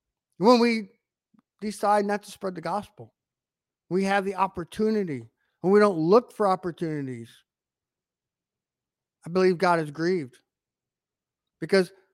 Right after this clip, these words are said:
people don't get the opportunity to even hear the gospel. You know, there are actually people out there in the world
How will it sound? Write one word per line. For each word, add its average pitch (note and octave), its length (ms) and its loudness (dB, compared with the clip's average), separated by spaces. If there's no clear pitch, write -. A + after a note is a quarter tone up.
people A3 260 2
don't G#3+ 300 4
get A3 160 2
the G3+ 100 -6
opportunity G#3 640 0
to A3 100 -8
even G#3+ 280 -6
hear F#3+ 800 -8
the D#3+ 100 -10
gospel. D#3 600 -6
You F#3+ 80 6
know, A3+ 80 6
there A3+ 180 4
are A#3 200 8
actually A#3 320 0
people G#3+ 380 -6
out A#3 240 0
there G3+ 140 2
in F#3+ 80 0
the F3+ 60 -2
world G3+ 440 0